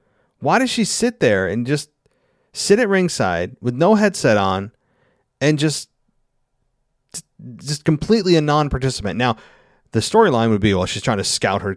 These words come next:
talent. Well, you can't do that with, you know, the, the, the, the million H-, H D T Vs that are backstage and all the various camera angles.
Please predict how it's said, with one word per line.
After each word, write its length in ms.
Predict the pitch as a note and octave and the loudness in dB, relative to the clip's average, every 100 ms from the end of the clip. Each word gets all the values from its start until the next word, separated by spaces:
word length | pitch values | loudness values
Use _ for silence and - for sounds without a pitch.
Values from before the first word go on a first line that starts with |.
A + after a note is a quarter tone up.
| - | -10
talent. 460 | - D3+ A3 G#2 - - | -4 0 0 -2 -6 -2
Well, 320 | C#3+ C3+ - _ _ _ _ _ | 2 2 -2 _ _ _ _ _
you 140 | A2+ B2+ | -6 -6
can't 360 | - D#3+ D3 | 0 0 -2
do 160 | G#2+ B2 | 0 2
that 240 | C#3+ D#3+ A2+ | 2 2 0
with, 260 | A#2 A2 - | -2 -2 -6
you 100 | A#2+ | -4
know, 180 | A2 G2 | -2 -2
the, 240 | F#2+ G2 - | -4 -6 -6
the, 180 | G#2+ | -6
the, 340 | G2+ G2+ G#2 F#2+ | -4 -4 -6 -6
the 100 | G#2+ | -4
million 440 | A2+ A#2 C3+ D3 C#3 | 0 2 2 0 0
H-, 520 | A2 B2+ - - A2 - | -2 -2 -4 -10 -14 -8
H 340 | A#2+ C3 - | -4 -4 -4
D 220 | - C3 | -2 -2
T 300 | A#2+ - C3 | -4 -4 -2
Vs 460 | A2+ G#2 A2+ C3+ C3 | -2 -4 -2 -4 -2
that 140 | A#2+ | 0
are 60 | A#2 | 0
backstage 920 | G2 B2 - - A#2+ A#2+ D3 D3 - _ _ _ _ _ _ _ _ _ _ _ - | 0 -2 -2 -4 0 0 0 -4 -14 _ _ _ _ _ _ _ _ _ _ _ -6
and 80 | B2 | -2
all 120 | C#3 | -2
the 80 | B2+ | 0
various 360 | C3 C3+ B2 | 2 2 0
camera 380 | - A#2 B2 B2+ | -2 -2 0 0
angles. 520 | C3 C#3+ D3+ C#3+ - | 0 0 0 -2 -8